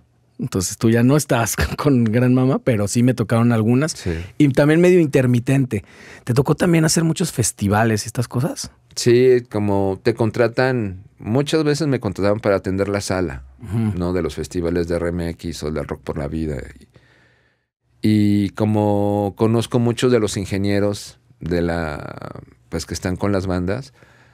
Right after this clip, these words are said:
Speaker 2: era como más fácil el trato, ¿no? De poder como alivianar esa, esa parte de que vienes a un festival y tratar de, de, de tener todo lo que necesita el ingeniero para que trabaje a gusto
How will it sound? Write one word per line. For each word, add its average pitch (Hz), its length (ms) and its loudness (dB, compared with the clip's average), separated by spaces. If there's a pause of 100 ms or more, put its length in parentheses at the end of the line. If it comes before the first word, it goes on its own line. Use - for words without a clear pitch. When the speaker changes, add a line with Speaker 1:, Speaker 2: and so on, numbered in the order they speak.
(120)
Speaker 2:
era 101 240 2
como 101 220 0
más 101 180 -2
fácil 95 320 -2
el 90 120 -2
trato, 90 440 -4 (320)
¿no? 80 340 -4
De 78 440 -4
poder 85 260 -2
como 95 180 -2
alivianar 87 800 -4
esa, 85 600 -4 (540)
esa 95 320 0
parte 101 320 2
de 92 100 0
que 95 100 -2
vienes 92 280 -2
a 98 40 -4
un 87 60 -4
festival 85 580 -4
y 82 100 -4
tratar 78 320 -4
de, 85 160 -2 (200)
de, 80 260 -4
de 82 200 -6
tener 90 280 -2
todo 101 140 2
lo 104 120 0
que 92 120 -6
necesita 85 420 -6
el 92 80 -2
ingeniero 87 420 -4
para 80 160 -2
que 76 120 -10
trabaje 71 380 -4
a - 20 -2
gusto 95 440 -4